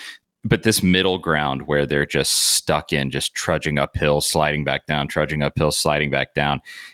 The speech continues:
is, I mean, it's just the worst thing. It's the worst thing for the media covering the team. It's the worst thing for the fans watching the games, because who wants to watch that? There's really no motivation, 'cause you know it doesn't really lead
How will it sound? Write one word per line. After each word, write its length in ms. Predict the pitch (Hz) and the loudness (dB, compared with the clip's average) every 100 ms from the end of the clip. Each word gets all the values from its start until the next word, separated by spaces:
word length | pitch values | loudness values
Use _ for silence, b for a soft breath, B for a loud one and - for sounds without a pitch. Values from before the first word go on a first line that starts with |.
| B | B
is, 180 | 135 123 | 0 2
I 80 | - | 2
mean, 160 | 147 | 4
it's 80 | 135 | 4
just 160 | 143 131 | 4 4
the 80 | 117 | 4
worst 240 | 110 101 | 4 4
thing. 140 | 143 80 | 2 2
It's 120 | - | 2
the 60 | |
worst 220 | 87 92 - | 2 2 2
thing 140 | 92 | 0
for 100 | - | 0
the 80 | 78 | 2
media 280 | 80 73 71 | 2 2 0
covering 360 | 80 73 71 | -2 0 -2
the 80 | 69 | -2
team. 260 | - 76 95 | 0 2 2
It's 120 | - | 2
the 60 | 69 | 0
worst 160 | 71 | 0
thing 120 | 76 | 0
for 100 | 71 | -2
the 80 | 69 | -4
fans 300 | - 71 71 | -4 -2 -2
watching 380 | 73 67 67 73 | 0 0 0 -2
the 80 | 67 | -2
games, 280 | 67 71 - | -2 -2 -2
because 260 | 80 69 | -2 -2
who 120 | - | -2
wants 360 | 76 65 64 - | -2 0 0 -2
to 80 | 71 | -2
watch 240 | 60 62 | -2 0
that? 140 | 71 - | -2 0
There's 180 | 71 | 0
really 140 | 90 80 | 2 2
no 180 | 65 58 | 2 -2
motivation, 500 | 62 62 62 - 82 | -2 -2 -2 -2 -2
'cause 180 | 85 | -2
you 60 | 76 | 2
know 100 | 82 | 2
it 60 | 92 | 2
doesn't 160 | 73 | 0
really 220 | 69 65 60 | -2 -4 -6
lead 560 | 71 76 80 60 82 | -4 -2 -2 -2 -6